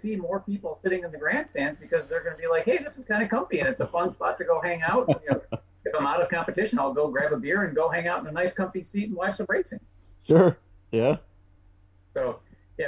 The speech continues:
Speaker 1: really excited to see, uh, see what, uh, what's on tap. Uh, so, Chris, I will say before we dive in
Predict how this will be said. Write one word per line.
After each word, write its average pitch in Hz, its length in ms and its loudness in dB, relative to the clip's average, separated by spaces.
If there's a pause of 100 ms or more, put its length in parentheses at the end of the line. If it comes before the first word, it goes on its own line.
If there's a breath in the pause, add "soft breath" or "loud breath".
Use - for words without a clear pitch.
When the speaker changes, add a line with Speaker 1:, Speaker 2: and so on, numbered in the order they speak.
Speaker 1:
really 220 240 0
excited 185 360 -4
to 147 80 -10
see, 165 400 -6
uh, 131 380 2 (300)
see 156 100 -10
what, 139 320 -4
uh, 120 200 -2
what's 113 200 -6
on 113 200 -6
tap. 104 360 -6
Uh, 110 240 -4 (400)
so, 196 300 -4 (120)
Chris, 240 280 -4
I 196 80 -4
will 196 160 -2
say 233 220 -2
before 202 380 -2
we 220 180 -6
dive 165 500 -4
in 135 520 -4